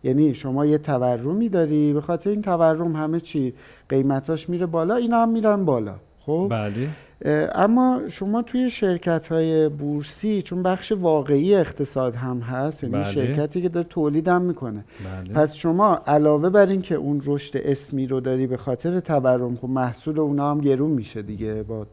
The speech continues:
Speaker 1: تورم.
Speaker 2: بله.
Speaker 1: علاوه بر اون شما به خاطر رشد اقتصادی، یعنی تولید هم بیشتر شده.
Speaker 2: بله.
Speaker 1: خب،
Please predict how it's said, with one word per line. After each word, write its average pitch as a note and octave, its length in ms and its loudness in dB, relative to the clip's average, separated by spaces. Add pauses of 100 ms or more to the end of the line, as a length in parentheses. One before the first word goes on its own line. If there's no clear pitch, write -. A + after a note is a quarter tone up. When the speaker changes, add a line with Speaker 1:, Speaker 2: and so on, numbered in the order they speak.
(120)
Speaker 1:
تورم. G#2 420 -8
Speaker 2:
بله. G2+ 220 -4 (380)
Speaker 1:
علاوه D#3 380 6
بر D#3+ 240 8
اون A3+ 120 2
شما G#3+ 240 0
به A3 80 4
خاطر G#3+ 440 0
رشد E3+ 380 0
اقتصادی، D#3 1160 0
یعنی E3 200 0
تولید E3+ 480 2
هم G3 160 6
بیشتر F3 400 4
شده. G2 340 -8 (100)
Speaker 2:
بله. A2 480 -2
Speaker 1:
خب، C#3+ 220 -4